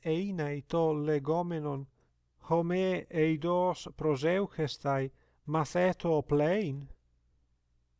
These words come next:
Λουκᾶς, ὁμολογῶ, καί γὰρ τῷ ἔργῳ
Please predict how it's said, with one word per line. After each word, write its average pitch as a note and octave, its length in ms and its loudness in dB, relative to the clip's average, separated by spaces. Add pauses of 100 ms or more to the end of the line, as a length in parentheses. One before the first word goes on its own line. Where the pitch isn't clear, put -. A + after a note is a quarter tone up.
(800)
Λουκᾶς, C#3 680 0 (600)
ὁμολογῶ, D#3 920 4 (460)
καί E3+ 320 2
γὰρ D#3 320 4
τῷ D3+ 480 2
ἔργῳ C#3 840 0